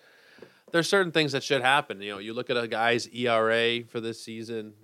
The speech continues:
and it's a lot lower than the expected stats are a lot higher. You look at the guy's batting average, it's a lot higher, lower babip, certain factors like that, and you say, "Well, it should come down. It should go up.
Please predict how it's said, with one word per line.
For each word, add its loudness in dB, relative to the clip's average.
and -6
it's -6
a -2
lot 2
lower 4
than -2
the -8
expected -4
stats 0
are -2
a -4
lot -4
higher. 2
You -8
look -8
at -10
the -12
guy's -6
batting 0
average, -4
it's -14
a -14
lot -6
higher, -2
lower -4
babip, -2
certain -2
factors -6
like 0
that, 6
and -6
you -6
say, -6
"Well, 0
it -4
should -8
come -8
down. -6
It -6
should -4
go 4
up. 0